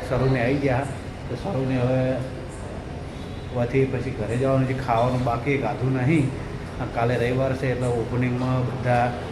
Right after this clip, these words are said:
આ ઓપનિંગની તૈયારી છે બધી, એમ સમજ્યા તમે?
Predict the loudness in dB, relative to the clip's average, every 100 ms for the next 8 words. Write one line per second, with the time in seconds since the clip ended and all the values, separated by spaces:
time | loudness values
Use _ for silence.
0 | -8 -2 0 0 2 4 4 4 4 6
1 | 4 4 2 2 0 0 -2 -2 0 2
2 | 2 0